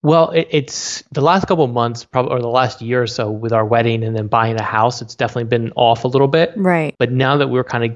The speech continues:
Speaker 1: settled into our house and we actually have, thankfully, we're lucky enough in this home, we have some rooms, you know, that we don't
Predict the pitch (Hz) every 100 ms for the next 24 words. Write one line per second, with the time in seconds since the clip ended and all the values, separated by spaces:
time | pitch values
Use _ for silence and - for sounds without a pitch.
0 | _ - - 120 120 123 117 117 117 107
1 | 117 113 - 113 120 - 131 - 143 120
2 | 113 117 120 117 107 _ _ _ _ _
3 | _ - 117 113 120 113 110 110 120 113
4 | _ _ _ _ - 107 160 147 123 113
5 | 117 110 - 117 113 117 117 107 - 185
6 | 147 123 107 110 117 113 113